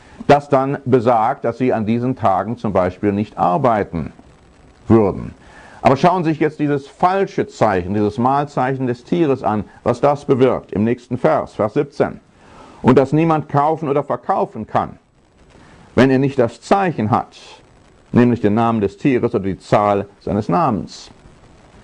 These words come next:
Das ist eine Parodie, ich möchte nicht einmal sagen, auf die wahre Vorschrift Gottes, sich ein richtiges Zeichen zu machen. Dies ist ein Zeichen,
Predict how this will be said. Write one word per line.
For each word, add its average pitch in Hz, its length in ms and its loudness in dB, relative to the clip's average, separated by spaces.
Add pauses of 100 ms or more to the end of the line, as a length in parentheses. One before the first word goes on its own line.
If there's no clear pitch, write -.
(600)
Das 160 160 4
ist 185 220 -2
eine 147 500 2 (240)
Parodie, 147 560 2
ich - 120 -14
möchte 117 240 0
nicht 113 100 0
einmal 104 200 0
sagen, 104 400 0
auf 120 320 -2
die 110 420 -2 (880)
wahre 120 760 2 (340)
Vorschrift 135 800 0
Gottes, 123 640 -2 (100)
sich 123 300 2
ein 110 180 2
richtiges 107 640 -2
Zeichen 95 320 0
zu 92 100 -6
machen. 98 280 0
Dies 180 160 -4
ist - 80 -6
ein 135 120 -2
Zeichen, 135 460 -2